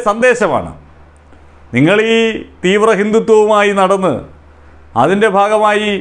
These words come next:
രക്തസാക്ഷികളെയൊക്കെ സൃഷ്ടിച്ചെടുക്കുമ്പോൾ ഇത്തരത്തിലുള്ള മനുഷ്യത്വം എന്ന് പറയുന്ന ഘടകം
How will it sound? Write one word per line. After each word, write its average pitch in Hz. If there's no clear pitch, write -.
രക്തസാക്ഷികളെയൊക്കെ 214
സൃഷ്ടിച്ചെടുക്കുമ്പോൾ 196
ഇത്തരത്തിലുള്ള 208
മനുഷ്യത്വം 220
എന്ന് 208
പറയുന്ന 196
ഘടകം 156